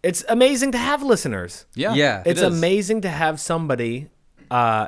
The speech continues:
Speaker 1: and you know who you are, um, listening to us while they're making eggs in the morning.
Speaker 3: Right.
Speaker 1: And then maybe later you'll interact with them, or maybe you never will. But in some cases, I've been, you know, feeling a little low.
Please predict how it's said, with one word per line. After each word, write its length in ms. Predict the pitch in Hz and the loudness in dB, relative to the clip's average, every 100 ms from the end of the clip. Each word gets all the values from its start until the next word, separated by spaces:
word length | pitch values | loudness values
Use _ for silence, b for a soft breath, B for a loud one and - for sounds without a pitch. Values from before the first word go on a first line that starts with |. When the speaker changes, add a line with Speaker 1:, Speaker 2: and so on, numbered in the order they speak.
| - | -4
Speaker 1:
and 180 | 113 165 | -6 -4
you 80 | |
know 140 | 165 90 | -4 -6
who 160 | 80 | -10
you 180 | 73 73 | -14 -14
are, 300 | 80 92 151 B B B _ | -12 -12 -12 B B B _
um, 600 | 123 127 127 120 - 120 - - | -2 0 2 -2 -8 -18 -18 -6
listening 540 | 143 240 262 254 131 | 0 0 2 0 0
to 160 | - 107 | -2 -2
us 320 | 127 - - - | -2 -4 -14 -16
while 340 | 120 151 160 160 | -2 2 4 2
they're 180 | 156 147 | 2 0
making 540 | 139 135 143 135 135 - | -2 -2 -2 -2 -6 -4
eggs 300 | 139 139 120 | -2 -2 -4
in 80 | 117 | -6
the 60 | |
morning. 420 | 104 98 87 85 82 B B B - | -4 -6 -6 -10 -14 B B B -10
Speaker 3:
Right. 140 | 107 | -4
Speaker 1:
And 420 | 113 113 113 110 | -2 -2 -4 -2
then 480 | 120 123 120 113 110 - | -2 -2 -2 -6 -8 -12
maybe 580 | 117 127 143 139 135 123 | -6 -2 0 0 -2 -4
later 380 | - 127 123 120 | -4 -2 0 0
you'll 220 | 113 113 | -2 -4
interact 440 | 113 110 113 123 - | -4 -6 -6 -6 -6
with 140 | 151 | -6
them, 140 | 170 127 | -6 -6
or 80 | |
maybe 300 | 98 143 190 | -2 0 0
you 100 | 185 | -2
never 280 | 165 131 101 | -2 -2 -2
will. 280 | 87 71 - B B B B - - _ | -8 -12 -20 B B B B -20 -20 _
But 480 | 147 123 196 175 - | -4 2 2 2 -2
in 200 | 160 165 151 | -4 -4 -2
some 220 | 196 190 | -2 -2
cases, 400 | 185 202 190 151 | -2 -2 -2 -2
I've 260 | 147 165 147 - - | 0 0 -6 -6 0
been, 180 | 220 220 | 2 2
you 80 | |
know, 160 | 226 214 | 0 0
feeling 380 | 214 226 220 208 | 0 0 0 0
a 60 | |
little 340 | 190 170 139 104 | 0 0 -2 -4
low. 400 | 101 87 76 | -4 -4 -8